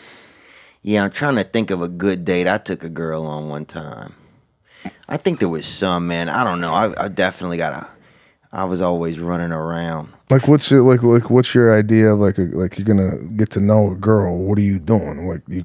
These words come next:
Speaker 2: "Hey, let's go for co-," like, what's the,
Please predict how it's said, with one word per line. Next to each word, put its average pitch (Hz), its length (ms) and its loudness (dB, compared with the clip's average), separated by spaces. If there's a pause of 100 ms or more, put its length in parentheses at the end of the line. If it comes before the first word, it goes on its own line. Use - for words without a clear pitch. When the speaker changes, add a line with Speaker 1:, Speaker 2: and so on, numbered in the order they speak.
(100)
Speaker 2:
"Hey, 92 380 2 (640)
let's 80 460 -6
go 92 180 -2
for - 200 -8
co-," 101 280 2
like, 101 180 -2
what's 107 280 0
the, 80 180 -4